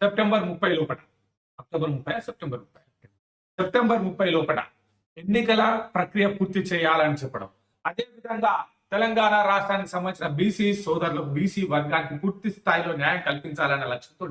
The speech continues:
పనిచేస్తున్న కాంగ్రెస్ పార్టీ ఎలా ముందుకెళ్దాం?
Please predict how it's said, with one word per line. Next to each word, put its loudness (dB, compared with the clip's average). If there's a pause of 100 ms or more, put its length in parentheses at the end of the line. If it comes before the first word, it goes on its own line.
(120)
పనిచేస్తున్న -8 (560)
కాంగ్రెస్ 2 (120)
పార్టీ -2 (680)
ఎలా 4 (140)
ముందుకెళ్దాం? 2